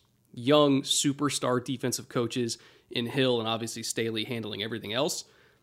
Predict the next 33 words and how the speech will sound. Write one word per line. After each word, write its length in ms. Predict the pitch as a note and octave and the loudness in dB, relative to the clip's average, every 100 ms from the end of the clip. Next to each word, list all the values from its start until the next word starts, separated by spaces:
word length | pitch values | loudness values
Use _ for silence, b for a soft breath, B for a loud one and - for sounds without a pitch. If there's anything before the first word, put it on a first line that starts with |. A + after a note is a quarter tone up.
| b _ _ _ _ _ _ - - | b _ _ _ _ _ _ -16 -8
I, 220 | C3 C#3 | -2 0
I 40 | |
feel 180 | C#3 F3 | 4 4
like 100 | F3+ | 4
the 60 | C#3+ | 2
Chargers 520 | - D#3 C3+ C3 - | 2 4 4 0 -2
are 200 | C3 B2+ | -2 0
in, 140 | A#2+ A#2+ | 0 -2
are 140 | A#2+ A#2+ | -4 -4
in 60 | |
a 60 | A#2 | -4
better 340 | A2+ C#3+ D#3 | 0 2 4
position 640 | C#3+ C#3+ A2+ C3+ - B2 A2 | 4 2 2 0 0 -2 -2
now 440 | A2+ A2+ G#2+ G2+ - _ _ _ - | -4 -2 -4 -6 -12 _ _ _ -8
to 440 | - B2 A2 G#2+ | -2 -2 -2 -4
support 640 | - - A2+ - C3+ C3+ - | -4 -4 -4 -4 0 0 0
Justin 380 | B2+ B2 A#2+ | -4 -4 -6
Herbert 420 | A#2 B2 A2 A2 - | -4 -4 -4 -8 -8
with 220 | F#2+ - _ _ A2+ | -12 -14 _ _ -6
good 300 | A2+ D3 B2 | 2 2 4
game 260 | B2+ C3 A2+ | 4 4 2
management, 560 | A#2 G#2 - - - | -2 -6 -8 -14 -6
good 280 | - D3+ C#3 | 2 2 2
play 220 | - A#2+ | -2 -2
calling, 400 | A#2 G2+ F#2 F2+ - | -2 -8 -8 -12 -16
good 220 | - C3 B2+ | -2 0 0
sequencing, 840 | - D3+ D3 A#2+ G#2 - - C#3 | 0 2 2 0 -4 -8 -10 -10
good, 380 | B2+ B2+ B2 A#2 b b b b b b _ _ _ - | -2 0 0 -4 b b b b b b _ _ _ -14
just 240 | B2+ D3 - | -2 -2 -2
a 60 | |
better 260 | A2+ E3 F3 | 0 4 4
feel 720 | - - - E3+ A3 A#3+ A3+ - | 2 -8 -6 -2 0 0 -4 -10
for 640 | - - E3+ E3 D#3+ - | -8 0 2 2 0 -4